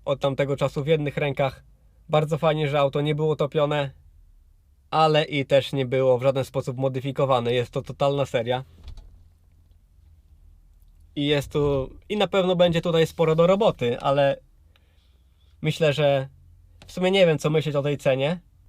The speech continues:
Myślę, że chyba jest okej, tak? Chyba jest okej. <clears throat> Jeszcze dodam, że jest to moja pierwsza terenówka. Kompletnie nie znam się na tych autach. Nie wiem nic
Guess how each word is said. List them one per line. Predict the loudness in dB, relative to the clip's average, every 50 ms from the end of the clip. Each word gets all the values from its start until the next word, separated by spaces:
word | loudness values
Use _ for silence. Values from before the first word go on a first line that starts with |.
| -20 _ _ _ -10
Myślę, | -10 -6 -2 -2 -2
że | -2 -2
chyba | -4 -4 -4 -2 -2
jest | -2 -2 -4 -6
okej, | -8 -4 0 2 2 2 2
tak? | 0 -4 -4 -6 -10 _ _ _ _ _ _ _ _ _ _ _ _ _ _ _ _ _ _ _ -8
Chyba | -6 -6 -4 0 0
jest | -2 -2 -4
okej. | -6 -6 -6 -6 -6 -6 -10 -16 _ _ _ _ _ _ _ _ _ -12 -10 -10 -10 -8 -6 -6 -6 -6 -8 -10
<clears throat> | -10 -6 -4 -2 -2 0 0 -2 -2 -4 -6 -8 -10 -10 -12 -4 -4 -2 -2 -2 -6 -14 -18 -20 -20 -20 -20 -20 -20 -20 -18 -18 -18 -20 -20 -20 -16 -16 -16 -16 -16 -18 -18 -20 -20 -20 -18 -20 -20 -20 -20 -20 -20 -20 -20 -18 -16 -10 -8
Jeszcze | -6 -4 -2 -2 -4 -4 -4 -2
dodam, | -2 0 2 2 0 2
że | 0 0
jest | -2 -2 -2
to | -2 -2
moja | 0 2 2 2 0
pierwsza | 0 0 0 0 0 0 -2 -4
terenówka. | -2 0 0 0 0 0 -2 -4 -4 -6 -6 -6 -6 -6 -10 -18 -20 -20 -20 -20 -12 -6
Kompletnie | -4 -4 -2 0 0 0 0 0 -2 -4 -2 0 -2 -2 -4 -6 -12 _ -16 -8
nie | -6 -2 -2 0 2 2 2
znam | 2 0 -2 -2 -2
się | -2 -2
na | 0 0
tych | -2 -4 -4 -2 -2
autach. | -2 0 2 2 2 2 0 -4 -12 -20 -20 _ _ -12 -4
Nie | -2 -2 0 0
wiem | 0 0 -2 -2 -2 0 0 2
nic | 2 2 0 -2 -6 -14 -18 -20